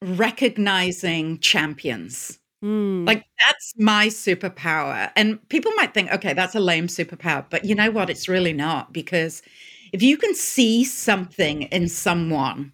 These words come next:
Speaker 1: and help that person along, you're a winner.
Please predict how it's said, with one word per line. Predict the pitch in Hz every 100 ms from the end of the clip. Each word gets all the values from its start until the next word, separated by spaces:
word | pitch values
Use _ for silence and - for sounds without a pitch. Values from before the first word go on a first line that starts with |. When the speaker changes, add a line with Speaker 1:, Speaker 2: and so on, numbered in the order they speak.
| _
Speaker 1:
and | 233 233
help | - 294 339 -
that | 214 -
person | - 131 135 - 120 127 139 -
along, | 185 175 151 95 160 262 _ _ _
you're | 160 208 269
a | 381
winner. | 180 254 339